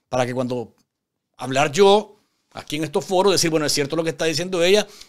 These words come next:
o "Lo que está diciendo ella es cierto, pero es lo que estamos nosotros desde la dictadura o desde los gobiernos, como le llaman ellos,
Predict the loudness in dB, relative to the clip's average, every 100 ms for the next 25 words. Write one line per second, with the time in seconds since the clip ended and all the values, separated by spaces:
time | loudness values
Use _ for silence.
0 | 2 10 10 10 2 _ -2 -2 0 2
1 | 2 2 0 2 2 4 0 0 -4 2
2 | 4 6 6 4 0 _ _ _ _ _
3 | _ _ _ _ _ _ _ _ _ _
4 | _ _ -10 -4 -4 0 0 2 0 -2
5 | 2 2 2 0 0 0 0 0 -2 -4
6 | -4 0 2 6 6 6 2 -2 -4 0
7 | 4 4 4 -2 0 0 0 0 2 2